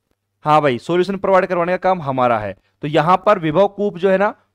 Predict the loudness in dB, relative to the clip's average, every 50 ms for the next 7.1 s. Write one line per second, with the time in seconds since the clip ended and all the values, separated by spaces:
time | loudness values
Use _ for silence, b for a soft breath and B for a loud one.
0 | -20 -8 0 2 4 4 4 4 4 4 4 2 0 -2 -4 -4 -2 -4 -2 0
1 | -2 -2 -2 -4 -4 -2 -2 -2 -2 -2 -4 -4 -4 -4 -6 -6 -4 -4 -4 -2
2 | -2 -4 -4 _ -6 -6 -6 -6 -8 -8 -8 -8 -8 -8 -8 -10 -10 -10 -10 -12
3 | -14 _ _ _ _ _ _ _ _ _ _ _ -4 -2 -2 0 2 2 2 4
4 | 2 2 2 0 -2 -2 0 0 0 2 2 2 0 0 0 -2 0 2 2 2
5 | 2 2 -2 -2 -2 -2 -2 -2 -2 0 0 2 2 2 0 -2 -2 0 2 2
6 | 2 4 2 2 2 2 0 -2 -2 -4 -4 -4 -4 -4 -4 0 2 4 4 4
7 | 2 -2